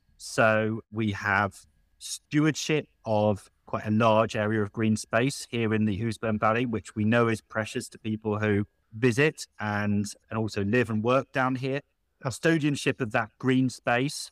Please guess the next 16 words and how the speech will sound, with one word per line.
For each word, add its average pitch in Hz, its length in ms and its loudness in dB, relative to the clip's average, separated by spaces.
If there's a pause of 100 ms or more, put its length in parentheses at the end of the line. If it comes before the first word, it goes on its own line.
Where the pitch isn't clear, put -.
We've 113 220 -4
worked 117 280 0
in 110 100 -2
partnership 117 440 -6
with 101 80 -8
the 113 100 0
Ouseburn 104 320 0
Trust, - 520 -2 (160)
who 110 260 -2
are 104 160 0
another 113 240 0
local 117 340 -2
organisation 117 640 0
who 113 140 -4
run 104 200 4
the 107 200 2